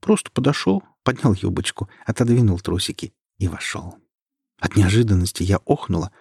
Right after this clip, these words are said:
но тут же наклонилась, облокотилась на кухонный стол,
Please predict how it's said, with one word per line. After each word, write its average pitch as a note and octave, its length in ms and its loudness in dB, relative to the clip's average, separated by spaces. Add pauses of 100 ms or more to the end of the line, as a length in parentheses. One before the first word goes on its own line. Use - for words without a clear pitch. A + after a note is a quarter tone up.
(240)
но D3+ 100 2
тут E2 220 -2
же F2+ 80 -2
наклонилась, B2+ 760 2 (180)
облокотилась E2+ 680 -2
на F#2 100 -6
кухонный D#2+ 420 -6
стол, E3+ 400 0